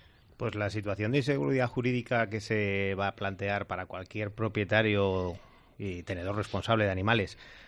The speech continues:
además para cualquier persona que manipule este tipo de animales, ganaderos, controladores de plagas, etcétera, etcétera,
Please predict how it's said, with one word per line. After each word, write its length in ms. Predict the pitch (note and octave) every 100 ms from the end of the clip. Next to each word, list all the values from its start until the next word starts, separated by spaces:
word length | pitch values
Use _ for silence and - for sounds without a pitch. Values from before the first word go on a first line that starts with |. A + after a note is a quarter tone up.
| -
además 340 | G#2 G2 A2+
para 220 | - A2 G2+
cualquier 600 | G2+ G2+ - - A2 G2+
persona 540 | G#2 G2 C3 C3 G#2
que 80 | G2
manipule 680 | F2+ F2+ - C3 C3 A2 G2+
este 180 | - G2
tipo 140 | G2+
de 60 | F#2
animales, 340 | G2 A2 G2
ganaderos, 680 | F#2 E2 F#2+ A#2+ A#2 A2+ - - - -
controladores 500 | - G#2 G2 F2+ F2+
de 80 | F2
plagas, 320 | E2+ B2 A#2
etcétera, 300 | A2 A2+ A2+
etcétera, 340 | G#2+ A#2+ A#2+